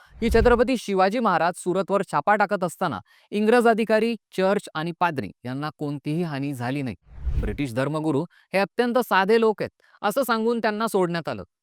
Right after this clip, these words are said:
त्याचप्रमाणे एक हिंदू व्यक्ती होता, जो डच लोकांसाठी दलाल म्हणून काम करत होता. तो खूप उदार व्यक्ती होता, म्हणून महाराजांच्या लोकांनी त्यालाही सोडलं. या छाप्यात इंग्रजांनी आपल्या जहाजांचं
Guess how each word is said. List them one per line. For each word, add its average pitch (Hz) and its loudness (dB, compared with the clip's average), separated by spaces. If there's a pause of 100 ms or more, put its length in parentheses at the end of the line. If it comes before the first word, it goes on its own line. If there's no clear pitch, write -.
(200)
त्याचप्रमाणे 156 -2 (300)
एक 240 4
हिंदू 240 4
व्यक्ती 247 0
होता, 180 0
जो 185 -2
डच 180 0
लोकांसाठी 175 -4
दलाल 165 0
म्हणून 190 -2
काम 180 -2
करत 160 -2
होता. 104 -12 (400)
तो 117 -8
खूप 175 -2 (120)
उदार 165 0
व्यक्ती 190 -2
होता, 180 -2 (360)
म्हणून 247 4
महाराजांच्या 233 2
लोकांनी 202 -2
त्यालाही 175 -2
सोडलं. 107 -6 (420)
या 110 -6
छाप्यात 160 -2 (340)
इंग्रजांनी 233 2
आपल्या 202 -2
जहाजांचं 190 0